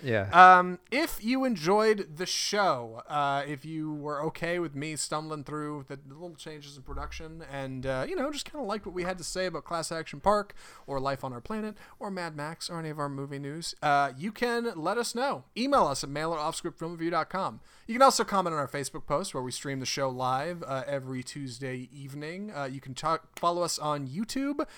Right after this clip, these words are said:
Speaker 2: where we're posting our episodes over there. You can, uh, check us out on Twitter and Instagram. We're doing the little things over there, not a whole lot though. And of course, you can follow us on Facebook. You can, uh, check out our website, mail at offscriptfilmreview dot com, and I think that covers all our plugs. But most importantly, if you wanna help the show, if you wanna get involved with what we're doing,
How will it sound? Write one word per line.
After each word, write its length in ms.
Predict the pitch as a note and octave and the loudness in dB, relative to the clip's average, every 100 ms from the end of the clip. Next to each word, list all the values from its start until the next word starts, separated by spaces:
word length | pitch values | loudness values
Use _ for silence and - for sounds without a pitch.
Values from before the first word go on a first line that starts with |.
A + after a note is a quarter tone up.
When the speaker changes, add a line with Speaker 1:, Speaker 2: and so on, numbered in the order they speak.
| - | -10
Speaker 2:
where 120 | - | -4
we're 60 | - | 8
posting 380 | - E3 - D3 | 12 12 8 -2
our 100 | C#3 | -2
episodes 460 | C#3 - C#3+ C3 | 0 -2 -2 -2
over 180 | C3 B2 | -4 -4
there. 400 | A#2+ C3 C#3+ G3 G3 - - | -2 -2 0 -2 -8 -18 -12
You 100 | D3+ | -8
can, 280 | D3+ F#3+ F3+ | -2 -2 2
uh, 180 | F3 F3+ | 2 2
check 140 | - A3+ | 0 0
us 100 | - | 0
out 60 | |
on 80 | G#3+ | 2
Twitter 340 | - G3 G#3 G3 | 6 6 6 2
and 160 | D#3+ | 0
Instagram. 380 | D3 E3 F3+ G3+ | -4 -4 -4 -4
We're 140 | F3+ | -4
doing 180 | D#3 D3 | -6 -6
the 60 | D#3 | -6
little 380 | C4 D#4 D#4 D#4 | -4 -2 -2 -2
things 280 | D4+ D4 D4+ | -4 -4 -4
over 140 | D4 | -4
there, 120 | D4 | -2
not 140 | C4+ F3+ | -2 -2
a 40 | |
whole 160 | D#3 F3+ | -4 -4
lot 220 | F#3 F#3+ | -4 -4
though. 200 | F#3 F#3 - - | -4 -4 -6 -6
And 100 | C#4 | -2
of 60 | D4 | 6
course, 220 | B3+ A3+ | 10 10
you 60 | G3 | 6
can 80 | E3+ | 0
follow 240 | D#3+ D#3 | 4 4
us 100 | C#3+ | 2
on 80 | C3+ | -4
Facebook. 440 | C3 B2+ - B2 - - - - | -6 -6 -6 -8 -10 -20 -12 -2
You 80 | E3+ | 2
can, 220 | F#3 E3+ | 2 2
uh, 240 | D#3+ D#3 | 0 0
check 220 | D3+ F3+ | 0 -2
out 80 | E3 | 0
our 60 | D#3 | 2
website, 420 | D#3 D3+ D#3+ D3+ | 0 0 2 2
mail 200 | D3 D3 | 2 0
at 60 | C#3+ | 0
offscriptfilmreview 1000 | C#3 C#3+ - C3 D3 D3 C#3+ C3 D3+ C3 | 0 0 -4 -8 -8 -6 -6 -6 -8 0
dot 320 | C#3+ C#3+ - | 2 2 0
com, 540 | - D3 D#3 E3+ F3+ F3 | -2 2 2 2 -2 -6
and 220 | D3 C3+ | -4 -4
I 60 | |
think 360 | B2 - D#3 D3+ | -6 -4 -4 -2
that 200 | D3 C3+ | -4 -2
covers 380 | D#3 C#3+ C3+ B2 | 0 0 -2 -4
all 320 | C#3+ C#3 C3+ | 0 2 0
our 260 | B2+ C3 B2+ | -2 -4 -4
plugs. 400 | - C#3+ D3 C3+ | -2 0 0 -4
But 100 | C3+ | -6
most 260 | F3+ G3 | -4 -4
importantly, 680 | D#3+ - G#3 F#3+ D#3 D3 E3 | -6 2 4 4 0 -2 -4
if 80 | C3+ | -4
you 60 | D3 | -2
wanna 140 | D#3 | 0
help 240 | C3 D3+ - | 0 0 -2
the 60 | |
show, 400 | - - C3 C#3+ | -2 0 0 0
if 100 | D#3+ | -2
you 60 | C#3 | -6
wanna 140 | C3+ | -6
get 80 | C3+ | -8
involved 320 | B2 B2 B2 B2 | -10 -10 -10 -12
with 20 | |
what 80 | A#2 | -14
we're 60 | A#2 | -14
doing, 320 | B2 B2 D3 | -10 -8 -8